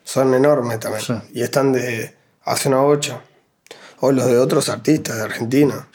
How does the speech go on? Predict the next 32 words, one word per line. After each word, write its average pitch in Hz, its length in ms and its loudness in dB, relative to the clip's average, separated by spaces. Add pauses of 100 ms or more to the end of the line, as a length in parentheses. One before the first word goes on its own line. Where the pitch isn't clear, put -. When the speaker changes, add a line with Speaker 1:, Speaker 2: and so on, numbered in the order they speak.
Speaker 2:
Claro, 147 140 0
ahora 175 80 4
está 196 140 2
más 175 140 4
potenciado, 127 600 2
es 104 40 -6
como 143 160 0
que 120 80 0
se 127 60 0
hizo 135 80 0
una 131 100 2
bola 139 180 2
de 131 60 2
nieve 143 260 2
y 147 40 0
sigue 131 220 0
creciendo, 131 260 0
Speaker 1:
Claro, 151 340 4
Speaker 2:
creciendo. 139 100 -10
Speaker 1:
pero 156 200 4
él 175 160 4
en, 165 160 4
en, 127 380 2
en 143 100 2
realidad 147 280 4
creo 185 200 2
que 135 160 4
es, 139 260 -2
que 139 140 2
es 139 100 2
otro 135 300 2
tiempo, 127 500 2